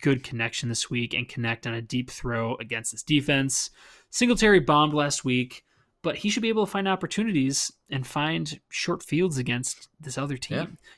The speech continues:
Speaker 1: know, I do think the Dolphins are gonna turn the ball over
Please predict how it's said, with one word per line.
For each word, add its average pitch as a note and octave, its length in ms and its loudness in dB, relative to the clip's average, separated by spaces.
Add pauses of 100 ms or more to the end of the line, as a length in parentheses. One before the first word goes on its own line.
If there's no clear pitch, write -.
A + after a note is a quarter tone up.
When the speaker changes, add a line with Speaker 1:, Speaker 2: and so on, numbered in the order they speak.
Speaker 1:
know, D3+ 100 2
I C3+ 200 0
do D3+ 220 2
think C3 540 0 (320)
the - 80 -8
Dolphins B2 420 -2
are A#2+ 40 -2
gonna A2 120 -6
turn A#2+ 220 -4
the A2+ 60 -4
ball C#3+ 340 8
over C#3 400 4